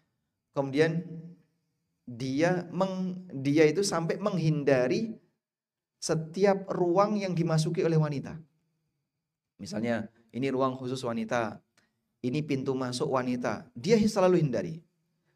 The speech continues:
Masjid Nabawi itu kan ada masjid yang pintunya khusus wanita.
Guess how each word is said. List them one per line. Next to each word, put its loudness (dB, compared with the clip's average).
Masjid -4
Nabawi 0
itu -4
kan -2
ada 0
masjid -6
yang -4
pintunya -6
khusus -6
wanita. -10